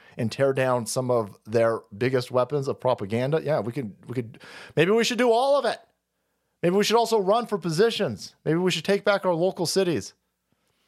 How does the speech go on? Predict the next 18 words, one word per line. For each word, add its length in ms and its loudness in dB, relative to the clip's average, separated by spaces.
Space 420 0
pirate, 720 0
brother, 320 0
you 80 -4
know, 260 0
fucking 720 -14
gotta, 260 -8
that's 160 -18
a 40 -20
s-, 180 -20
it's, 240 -20
how 140 -10
do 120 -12
we 60 -12
se-, 220 -10
I 40 -14
gotta 140 -8
send 300 -8